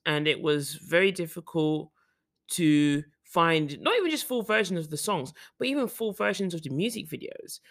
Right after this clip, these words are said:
Like, they would do one minute versions of the P Vs, what, what they would call music videos, um, in Japan. And I, I truly,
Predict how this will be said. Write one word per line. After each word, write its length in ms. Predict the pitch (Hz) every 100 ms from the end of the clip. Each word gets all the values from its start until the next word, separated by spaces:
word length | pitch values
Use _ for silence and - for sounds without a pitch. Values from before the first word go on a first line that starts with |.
| - _ 170
Like, 180 | 175
they 100 | 190
would 220 | 202 190 185
do 240 | 180 180
one 520 | 165 151 180 208 202
minute 340 | 196 175 160 -
versions 640 | 160 160 156 147 131 135 - -
of 240 | 135 131 - -
the 80 |
P 280 | - - 147
Vs, 380 | 131 143 104 110
what, 180 | 110 -
what 140 | 127
they 140 | 131 135
would 140 | 127
call 260 | - 113 107
music 320 | 120 127 -
videos, 520 | 113 78 58 - - - _ _ _ _ -
um, 460 | 135 127 127 123 - _
in 160 | 147 127
Japan. 600 | 110 - 170 131 101 - - - _ - _ _ _ _ _ _ _ _ _ _ _ _ _ _ _ _ -
And 400 | 233 247 233 - -
I, 260 | 196 190 - _ _
I 240 | 175 185 190
truly, 520 | - - 262 254